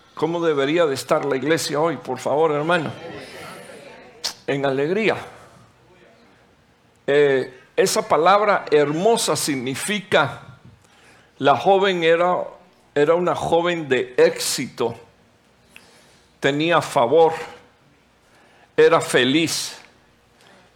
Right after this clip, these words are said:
fértil. La joven estaba llena de misericordia. La joven estaba llena de prosperidad.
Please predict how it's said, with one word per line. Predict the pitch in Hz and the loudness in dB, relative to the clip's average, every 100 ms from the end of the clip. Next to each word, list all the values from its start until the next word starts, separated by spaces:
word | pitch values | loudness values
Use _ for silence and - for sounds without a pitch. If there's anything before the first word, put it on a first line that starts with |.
| _ | _
fértil. | - - - 175 170 - - 120 120 - _ _ _ _ _ _ _ - - - - - | -20 -12 0 4 4 0 -8 -6 -6 -12 _ _ _ _ _ _ _ -20 -20 -20 -16 2
La | 156 | 2
joven | 120 185 180 175 | 4 2 2 0
estaba | 147 180 156 160 | -2 0 2 2
llena | 143 165 170 | 2 2 2
de | 160 | -2
misericordia. | 135 123 - 123 123 - 175 151 104 - - - - _ _ _ _ _ _ _ _ _ - | -4 -4 -2 -2 -2 -6 0 0 0 -10 -12 -16 -20 _ _ _ _ _ _ _ _ _ 0
La | 135 | 2
joven | 123 170 170 156 | 4 2 2 0
estaba | 131 - 156 151 | -2 0 2 2
llena | 160 165 | 0 0
de | 147 131 | 0 -2
prosperidad. | - 131 127 - - 120 113 123 143 143 - | -2 -4 -4 -6 -4 -4 0 2 2 0 -12